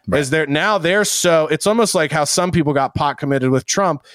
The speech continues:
Speaker 2: to when Trump did stupid shit, they couldn't go, "Well, that's fucking retarded."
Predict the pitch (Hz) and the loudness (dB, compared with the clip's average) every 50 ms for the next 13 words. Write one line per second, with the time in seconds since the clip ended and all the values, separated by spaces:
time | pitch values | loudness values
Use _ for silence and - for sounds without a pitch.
0 | - _ _ - 151 139 143 139 135 - - - 185 190 196 175 147 156 151 131 | -20 _ _ -2 0 0 0 0 0 -2 -2 0 0 0 0 0 -2 -2 -2 -2
1 | - - - - 147 139 117 - 131 - - - 170 151 - 143 135 - 151 143 | -2 -4 0 0 0 0 0 -2 -4 -2 0 -2 0 0 0 -2 -2 -2 -2 -2
2 | 143 127 135 127 123 127 131 143 147 143 - - - 147 131 - 131 120 113 110 | 0 0 0 0 0 0 0 0 -2 -2 -4 -6 -4 -4 -4 -2 -4 -4 -2 -2
3 | - - 131 123 113 98 92 87 85 | -2 0 0 0 0 0 -2 -6 -8